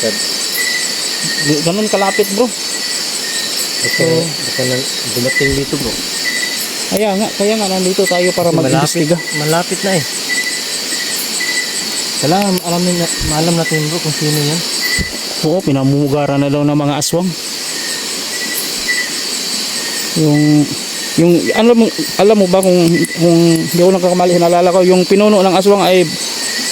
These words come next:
Speaker 2: Bayot yung pangalan?
Speaker 1: Oh my God.
Speaker 2: Oh my goodness.
Speaker 1: Oh my goodness talaga yung Bayot na yan.
Speaker 2: Bayot.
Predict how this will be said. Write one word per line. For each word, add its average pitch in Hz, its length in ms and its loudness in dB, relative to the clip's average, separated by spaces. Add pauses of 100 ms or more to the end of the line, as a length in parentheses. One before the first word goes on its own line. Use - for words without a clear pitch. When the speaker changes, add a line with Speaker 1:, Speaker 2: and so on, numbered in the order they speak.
(100)
Speaker 2:
Bayot 202 400 4
yung 196 160 2
pangalan? 202 420 4
Speaker 1:
Oh 175 220 4
my 127 160 4
God. 113 380 -2 (180)
Speaker 2:
Oh 156 100 2
my 151 220 6
goodness. 156 640 4
Speaker 1:
Oh 120 80 -2
my 113 80 -2 (240)
goodness 135 380 -2 (100)
talaga 117 260 2
yung 110 160 2
Bayot 113 300 0
na 113 140 -4
yan. 131 140 -2 (360)
Speaker 2:
Bayot. 170 380 2